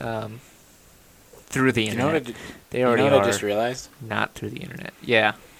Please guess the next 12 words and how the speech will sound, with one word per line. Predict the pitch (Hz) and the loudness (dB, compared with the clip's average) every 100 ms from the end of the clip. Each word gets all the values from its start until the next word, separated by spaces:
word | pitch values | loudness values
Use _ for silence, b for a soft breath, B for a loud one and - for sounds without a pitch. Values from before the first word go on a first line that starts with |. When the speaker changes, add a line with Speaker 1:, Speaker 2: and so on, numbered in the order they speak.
| B B B B - | B B B B -20
Speaker 1:
No. | 120 107 101 98 | -10 -8 -6 2
Speaker 2:
This | 117 139 - - - - | 4 6 4 0 -4 -4
is, | 110 107 | -2 -2
what | 104 107 | 0 0
we're | 107 | 2
doing | 110 123 | 4 4
right | 120 104 | 4 0
now | 98 107 101 | -2 -2 -2
is | 90 90 | -2 -4
through | - 110 107 | -4 -6 -4
the | 98 | -4
internet, | 101 98 85 73 - - | -4 -6 -8 -10 -14 -20